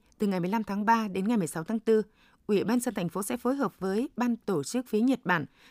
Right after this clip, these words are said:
tổ chức hoạt động trang trí đèn nghệ thuật ánh sáng với năm trăm nghìn đèn led tại công viên Bến Bạch Đằng, quận một, nhằm chào mừng kỷ niệm năm mươi năm quan hệ ngoại giao Việt Nam-Nhật Bản.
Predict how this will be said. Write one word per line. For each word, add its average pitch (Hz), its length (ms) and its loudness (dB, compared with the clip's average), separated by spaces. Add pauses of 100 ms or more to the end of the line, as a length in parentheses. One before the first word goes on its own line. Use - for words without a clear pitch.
(160)
tổ 196 140 0
chức 349 240 -4
hoạt 185 180 -4
động 165 220 -2
trang 226 220 -4
trí 202 320 -2
đèn 180 240 -2
nghệ 165 140 0
thuật - 160 -8
ánh 202 160 -2
sáng 202 300 0 (480)
với 202 300 2
năm 285 220 2
trăm 240 220 -2
nghìn 175 260 0
đèn 165 220 -4
led 302 220 -4
tại 202 120 0
công 226 220 0
viên 208 280 0
Bến 196 240 -2
Bạch 202 200 -4
Đằng, 170 280 -2 (100)
quận 170 180 0
một, 165 160 2 (600)
nhằm 208 240 2
chào 196 140 -2
mừng 190 140 0
kỷ 196 120 0
niệm 175 300 -2
năm 240 120 0
mươi 240 80 2
năm 226 200 2 (280)
quan 254 140 -2
hệ 208 120 4
ngoại 165 260 -2
giao 226 200 -4
Việt 175 140 -6
Nam-Nhật 202 300 -2
Bản. 165 220 0